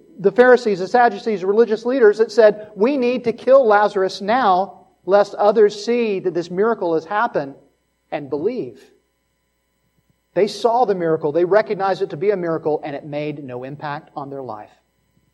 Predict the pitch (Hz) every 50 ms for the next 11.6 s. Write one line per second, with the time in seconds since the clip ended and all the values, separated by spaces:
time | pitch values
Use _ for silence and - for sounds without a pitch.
0 | _ _ _ _ _ _ _ - 156 147 151 156 151 139 127 147 139 135 139 143
1 | 135 - - 139 127 127 123 120 - - - - - - 160 156 156 151 147 147
2 | 139 139 131 123 117 107 117 _ _ _ _ _ _ _ _ _ _ _ _ _
3 | 147 139 127 127 135 143 143 139 127 117 123 139 139 - 147 - - 110 - -
4 | - - - _ _ _ _ _ _ _ _ _ _ _ _ _ _ _ _ _
5 | _ _ _ _ _ _ _ _ - 151 156 165 180 196 185 180 160 - - -
6 | 185 190 185 185 151 131 - - - - - 127 - 165 151 143 147 139 135 -
7 | 151 143 139 139 - 123 117 110 - - - - - _ _ _ _ _ _ _
8 | _ _ _ _ _ _ - 139 143 147 143 135 139 131 117 139 139 143 151 156
9 | 147 143 131 123 120 - - 131 - - 156 151 147 - - 147 127 120 123 120
10 | 120 120 120 123 127 127 123 127 147 147 147 147 147 - - 190 214 214 208 196
11 | - 190 165 165 - 180 185 202 202 190 151 147